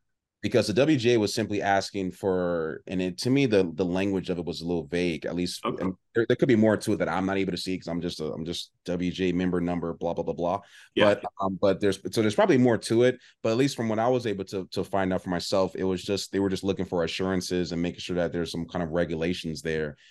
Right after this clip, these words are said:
Speaker 1: Oh, oh, no, I do know that they, that the W G A is looking, um, so that A I is not, is not being used to create or rewrite material,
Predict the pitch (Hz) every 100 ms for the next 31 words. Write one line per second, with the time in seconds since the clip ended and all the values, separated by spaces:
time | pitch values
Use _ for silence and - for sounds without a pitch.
0 | - - 165 139 143 131 147 117 131 147
1 | 180 143 123 107 117 117 98 - 101 98
2 | 101 92 113 123 113 110 101 95 107 107
3 | 101 95 _ _ 92 92 90 92 90 90
4 | 87 _ _ - - 98 92 92 - -
5 | 104 104 104 101 101 - 92 98 95 92
6 | 92 87 95 95 92 92 85 92 98 90
7 | - - 92 73 - - 101 98 98 82
8 | 67 _ _ _ _ _ - 95 90 82
9 | 95 92 90 90 85 78 - 92 85 65
10 | - -